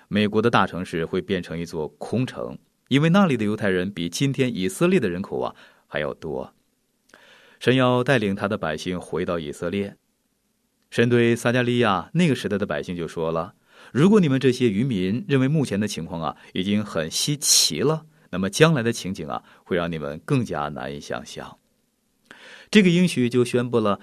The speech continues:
神将通过基督来去拯救外邦人。诗篇一百一十三篇第三节，诗人说：“从日出之地到日落之处，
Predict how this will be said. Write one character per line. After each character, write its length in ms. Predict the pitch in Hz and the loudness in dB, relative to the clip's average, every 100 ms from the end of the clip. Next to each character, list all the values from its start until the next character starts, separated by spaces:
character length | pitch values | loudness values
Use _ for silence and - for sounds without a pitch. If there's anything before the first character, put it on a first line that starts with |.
| - | -6
神 120 | - | -4
将 160 | 117 123 | 0 0
通 200 | 120 120 | -2 -2
过 160 | 110 98 | -2 -2
基 280 | - 139 | -4 -4
督 380 | 135 151 196 - | -2 2 2 0
来 140 | - 95 | -4 -4
去 160 | 98 | -2
拯 260 | 92 76 76 | -6 -6 -8
救 280 | - 135 90 | -2 0 0
外 160 | 80 | -4
邦 180 | 73 71 | -8 -10
人。 320 | 69 62 69 - _ _ _ _ _ _ _ _ _ - | -10 -12 -14 -20 _ _ _ _ _ _ _ _ _ -4
诗 120 | 143 | 0
篇 540 | 123 127 131 131 131 - | 2 4 4 0 -4 -2
一 80 | 117 | 2
百 140 | 113 | 4
一 120 | 120 | 4
十 120 | 120 117 | 0 0
三 160 | 127 | -2
篇 260 | 123 127 120 | 0 0 0
第 140 | 117 | -2
三 200 | 101 120 | -2 -2
节， 440 | 123 82 80 87 - - _ | -4 -6 -4 -4 -6 -12 _
诗 180 | - 92 | -6 -4
人 100 | 85 | -4
说 400 | - 87 87 85 - | -6 -4 -2 -4 -10
：“从 240 | - 117 139 | -4 0 2
日 240 | 208 139 | 4 4
出 260 | 123 185 190 | 2 2 2
之 200 | 170 170 | 2 0
地 240 | 147 127 | 2 0
到 200 | 123 120 | 2 0
日 160 | 139 220 | 2 4
落 200 | 135 104 | 2 0
之 160 | 107 | -2
处， 320 | 98 87 76 | -4 -4 -6